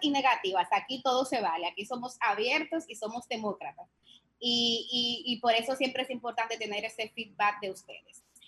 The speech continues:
Y bueno, eh, consumado está, habemos nueva Junta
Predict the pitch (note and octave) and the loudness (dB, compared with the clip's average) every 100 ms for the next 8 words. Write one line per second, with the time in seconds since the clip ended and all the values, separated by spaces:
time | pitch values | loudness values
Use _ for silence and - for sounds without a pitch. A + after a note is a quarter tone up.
0 | - C#4+ C#4+ F4 F4 E4 G4 - _ A#3+ | -6 0 6 8 8 8 6 2 _ 4
1 | B3 A#3+ A#3+ A#3 C4 B3+ C4 B3+ C#4 C4+ | 6 6 4 2 0 0 0 2 2 0
2 | - - C#4 C4+ E4+ _ - G3+ G#3 A#3+ | -2 2 2 2 -2 _ -2 0 2 0
3 | B3 A#3+ - A3 A3+ A#3 A#3 A3+ A3+ | -2 -6 -8 -4 0 2 0 -6 0